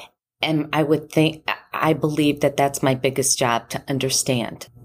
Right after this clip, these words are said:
and to notice. And I, I believe that there's a lot that needs to be done in our city, but I also believe that there's a lot of phenomenal people that are wanting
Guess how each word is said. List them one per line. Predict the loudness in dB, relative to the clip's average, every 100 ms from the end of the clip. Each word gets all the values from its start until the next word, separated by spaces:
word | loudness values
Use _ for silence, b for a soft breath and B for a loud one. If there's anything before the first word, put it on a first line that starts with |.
| -20 -20 -4 -2
and | 2
to | 4
notice. | 6 6 4 2 0 0 -6 -20 -20 -20 B B B B B B -20 -20 _ -2
And | 2 4 4 2 -2 -20 -20 -20 -8 -8
I, | -8 _
I | -2 0
believe | 0 0 2 2 0 -6 -16 -20 -20 -20 -20 -2
that | 2 4 2 0 -2
there's | 0 2 2
a |
lot | 2 2 2 0
that | -2
needs | 0 0 0
to |
be | 0 0
done | 2 0
in | 0 -2
our | -2
city, | -2 -2 -2 -4 -8 -20 _ _ _
but | -2
I | -2 0
also | 0 2 0 0
believe | 0 0 0 -2 -2
that | -2 0
there's | 0 2
a | 0
lot | -2 0 2 2
of | -2 -4
phenomenal | -2 -2 2 4 4 2 0 -2
people | 0 -2 0 -2
that | 0 0
are | 0
wanting | -2 0 2 0 -4